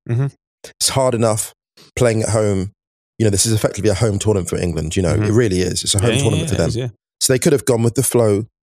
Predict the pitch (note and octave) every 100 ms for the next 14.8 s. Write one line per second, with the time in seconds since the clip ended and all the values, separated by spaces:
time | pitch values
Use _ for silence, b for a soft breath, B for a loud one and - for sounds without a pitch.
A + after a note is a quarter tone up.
0 | - F#2+ F#2+ - C3+ - - A#2 G#2+ G2
1 | F2+ - - G2 F2+ F2+ F2 F#2 F2 F#2
2 | - - _ _ _ _ _ _ _ _
3 | _ _ _ - C3+ - C3 C3 C3 A2+
4 | A2 B2+ G#2 F#2 - - D#3 D#3 A#2 G#2+
5 | A#2 - F#2 - - _ _ _ _ _
6 | - G#2+ C3 C3+ B2 A2 - - A2+ -
7 | F#2 D#2+ E2 - - _ _ _ - F#2+
8 | B2 A2 G#2+ G2 F2 D#2+ - D#2 - -
9 | _ - F#2 F2+ F#2 - F2 F#2+ F#2+ F2+
10 | F2 - - E2 _ _ _ A2+ A#2+ G#2+
11 | A#2 C3+ C3 B2 B2 B2+ - G2 F#2+ C#3+
12 | G2 G2+ B2 - G2 F#2+ G2+ A2 A#2+ -
13 | G2+ F#2 F2+ F2+ G#2+ F#2+ A2+ A#2 - G2
14 | A#2 A#2 B2 A2 F#2+ - F2